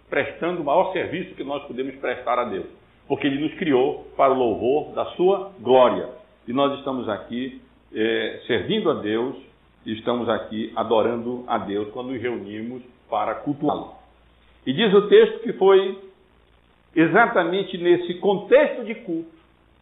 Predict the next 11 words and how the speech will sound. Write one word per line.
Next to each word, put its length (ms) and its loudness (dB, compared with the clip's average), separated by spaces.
a 120 0
igreja 720 4
servindo 540 2
a 60 4
Deus, 400 -4
adorando 580 0
a 40 -4
Deus, 400 -8
cultuando 720 4
a 40 6
Deus, 420 0